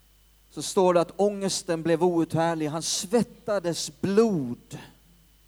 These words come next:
Sån mental stress hade Jesus. Han säger till Fadern,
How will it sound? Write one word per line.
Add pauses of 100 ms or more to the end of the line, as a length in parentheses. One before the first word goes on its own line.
(1160)
Sån
mental
stress
hade
Jesus.
Han
säger
till
Fadern,